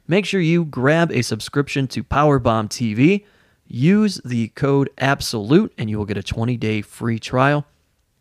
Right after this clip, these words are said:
And go back and just watch some, a lot of fun old,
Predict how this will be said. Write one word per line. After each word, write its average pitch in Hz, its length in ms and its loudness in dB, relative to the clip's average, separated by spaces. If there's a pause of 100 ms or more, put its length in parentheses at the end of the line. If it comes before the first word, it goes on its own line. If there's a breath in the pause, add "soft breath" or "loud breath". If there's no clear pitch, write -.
And 98 260 -8 (680)
go 131 140 -4
back 147 260 -2
and 123 60 -6
just 110 160 -6
watch 139 200 -2
some, 110 260 -6 (100)
a - 20 -8
lot - 200 -2
of 135 80 -2
fun 180 440 0 (140)
old, 143 380 2